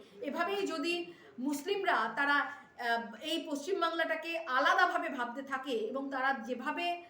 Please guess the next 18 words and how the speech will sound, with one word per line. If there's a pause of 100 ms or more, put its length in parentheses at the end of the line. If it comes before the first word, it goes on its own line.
(140)
এই
হিন্দুদের
ওপর (300)
বিভিন্ন
অত্যাচার
করে
চলেছে,
হিন্দুদেরকে
হুমকি
দিয়ে
চলেছে, (280)
সেখানে
দাঁড়িয়ে
মমতা
বন্দ্যোপাধ্যায়ের
একটা
সাপোর্ট
পাচ্ছে।